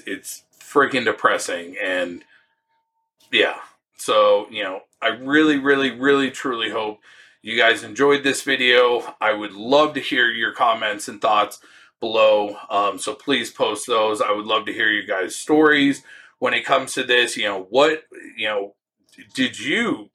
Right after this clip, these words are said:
you know, have that thought and make some, you know,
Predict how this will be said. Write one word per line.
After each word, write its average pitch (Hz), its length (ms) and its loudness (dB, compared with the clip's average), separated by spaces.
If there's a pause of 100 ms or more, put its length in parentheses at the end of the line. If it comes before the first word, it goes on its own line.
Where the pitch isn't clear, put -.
(200)
you 123 140 -4
know, 104 160 0
have 113 260 0
that 110 280 0
thought 107 280 2
and 107 100 -14
make 104 220 -6
some, 101 360 -2
you 98 100 -8
know, 104 160 -6